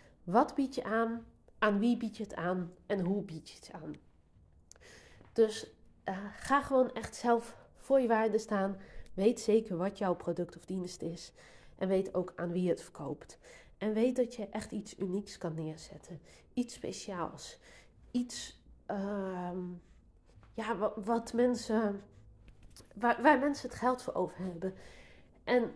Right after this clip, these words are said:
accepteert ook dat niet iedereen hetzelfde ervoor over zal hebben. Ga, ga echt goed na voor jezelf. Van, oké, wa-, wat wil je precies verkopen?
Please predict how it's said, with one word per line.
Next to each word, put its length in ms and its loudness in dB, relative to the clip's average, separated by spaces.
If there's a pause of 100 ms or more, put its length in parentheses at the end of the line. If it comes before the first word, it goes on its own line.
(100)
accepteert 720 0
ook 260 -2
dat 140 0
niet 260 0
iedereen 720 0 (640)
hetzelfde 840 -2 (120)
ervoor 380 -2
over 220 -4
zal 220 -8
hebben. 380 -10 (680)
Ga, 400 0
ga 360 2
echt 240 -2
goed 240 -4
na 260 4
voor 200 2
jezelf. 600 0
Van, 240 -6
oké, 260 -2
wa-, 280 0
wat 280 4
wil 120 4
je 140 6
precies 360 -4
verkopen? 840 0